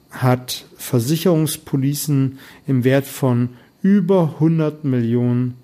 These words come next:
Dollar verkauft. Und dafür, für diese grandiose Leistung, war er im Guinness-Buch der Rekorde gewesen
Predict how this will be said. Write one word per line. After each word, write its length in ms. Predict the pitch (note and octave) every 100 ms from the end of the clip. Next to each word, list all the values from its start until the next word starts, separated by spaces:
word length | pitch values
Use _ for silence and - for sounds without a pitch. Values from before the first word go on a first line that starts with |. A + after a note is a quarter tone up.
| _ _
Dollar 300 | B2 A#2 G#2
verkauft. 680 | - G#2 - - - - _ _ _ -
Und 100 | B2
dafür, 480 | C#3+ D3 D3 C3+ C3+ - - -
für 180 | - C3
diese 200 | B2 C3
grandiose 540 | B2+ C3 A#2+ C3 C#3+
Leistung, 640 | C3 A#2 B2+ - C#3+ B2+ B2 - - -
war 320 | A#2+ A#2+ A2
er 380 | G#2+ A2+ A2+ A2
im 460 | C3 A2+ A2+ G#2 G#2+
Guinness-Buch 760 | C#3+ E3 D#3+ A#2 A2+ C#3+ C#3
der 240 | - C3+ A#2+
Rekorde 500 | B2 - C#3+ C#3+ G#2+
gewesen 520 | G#2 A2 A2 B2